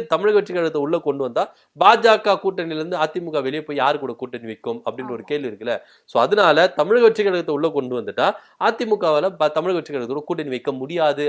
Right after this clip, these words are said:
Speaker 1: அப்படின்ற ஒரு காரணத்துக்காக இப்போ பாஜக என்ன பண்றாங்கன்னா, தமிழக வெற்றி கழகத்தை ஃபோக்கஸ் பண்ணியிருக்காங்க. கூடிய விரைவில் அவங்க உள்ள கொண்டு வந்துருவாங்க. அதுவும் நம்ம பார்க்க தான் போறோம். என்னதான் நாங்க கொள்கை எதிரி, கொள்கை எதிரி, தமிழக வெற்றி கழகம்,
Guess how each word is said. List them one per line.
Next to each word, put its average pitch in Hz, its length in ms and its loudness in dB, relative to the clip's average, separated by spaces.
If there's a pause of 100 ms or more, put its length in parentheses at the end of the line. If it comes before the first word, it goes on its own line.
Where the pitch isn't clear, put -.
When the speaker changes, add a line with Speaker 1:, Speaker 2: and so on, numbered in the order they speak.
Speaker 1:
அப்படின்ற 135 420 -8
ஒரு 101 180 -8
காரணத்துக்காக 101 540 -6 (300)
இப்போ 165 300 -2
பாஜக 190 500 4
என்ன 143 180 -4
பண்றாங்கன்னா, 113 540 -8
தமிழக 175 320 -2
வெற்றி 156 200 -6
கழகத்தை 110 300 -4
ஃபோக்கஸ் 143 340 -6
பண்ணியிருக்காங்க. 104 460 -8 (380)
கூடிய 233 220 4
விரைவில் 208 300 10
அவங்க 170 180 2
உள்ள 170 180 0
கொண்டு 165 240 -4
வந்துருவாங்க. 131 400 -4
அதுவும் 120 240 -4
நம்ம 147 180 -4
பார்க்க 135 280 0
தான் 135 140 -4
போறோம். 113 280 -4
என்னதான் 143 440 0
நாங்க 156 220 -4
கொள்கை 160 360 -6
எதிரி, 147 260 -4 (280)
கொள்கை 170 320 0
எதிரி, 151 220 -4 (200)
தமிழக 160 300 -2
வெற்றி 151 220 -2
கழகம், 139 360 -2